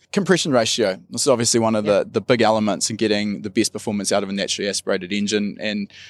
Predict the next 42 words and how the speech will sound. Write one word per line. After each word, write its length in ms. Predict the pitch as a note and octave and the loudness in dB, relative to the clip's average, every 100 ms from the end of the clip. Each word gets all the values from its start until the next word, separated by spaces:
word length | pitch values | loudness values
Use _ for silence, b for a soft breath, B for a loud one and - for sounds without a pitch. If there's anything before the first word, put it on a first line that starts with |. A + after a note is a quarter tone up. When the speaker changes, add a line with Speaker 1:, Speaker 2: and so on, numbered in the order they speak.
| B _ | B _
Speaker 1:
you 80 | - | -16
know, 80 | - | -2
within 320 | D#3+ E3+ D3+ | 2 4 4
reason, 300 | C3 C3+ B2 | 4 4 0
again, 240 | A2 A2+ G#2+ | 0 -2 -2
there's 160 | G2 | -2
not 120 | A2+ | -2
a 40 | G#2 | 0
lot 160 | G2+ | 0
of 80 | G2 | 0
black 180 | G2 G2 | -2 -2
and 100 | G#2 | -4
white 220 | G#2 G2 | -2 -2
here, 220 | A2+ A2+ | 0 0
but, 240 | G2+ G#2 G2 - | 2 0 0 -6
but 220 | A#2+ G#2 | -4 -2
higher 420 | A#2+ C3+ B2 A2+ | 2 4 4 2
is 160 | A#2 D3 | -2 -2
generally 380 | G#3 G3+ D#3+ C3 | -2 2 2 2
better. 280 | D3 D3+ | 4 4
But 160 | C#3 C#3+ | 4 2
of 120 | B2 | 2
course, 200 | C#3 B2+ | 0 0
then 140 | C3 B2 | -2 0
we 160 | A#2 | -2
come 220 | A2 C3 | 0 0
up 100 | G#2+ | 0
against 400 | A#2 A2+ G#2 - | 0 -2 -2 -2
the 220 | A#2 A2 - | 0 2 2
octane 420 | G#2+ - A2 G#2 - | -2 0 -2 0 -4
of 200 | G2+ G2 | -6 -8
the 60 | |
fuel 280 | - A#2 G#2 | -8 -2 -2
available. 400 | F#2+ G2+ A2+ F#2+ | 2 2 2 0
So 160 | G#2+ A2+ | -2 2
what 160 | D3+ | 2
are 60 | E3+ | 4
you 100 | B2 | 4
running 400 | G#2+ G#2+ G#2 G#2+ _ _ | 4 2 2 -6 _ _
in 100 | A2 | -8
terms 220 | G#2+ A2 | -4 0
of 160 | G#2+ | 0